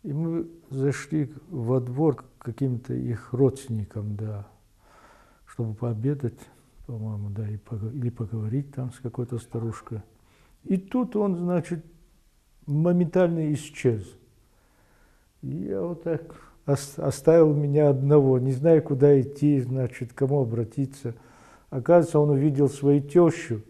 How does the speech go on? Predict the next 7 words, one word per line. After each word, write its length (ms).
и 140
где-то 380
за 160
какой-то 420
забор 440
спрятался, 760
чтоб 260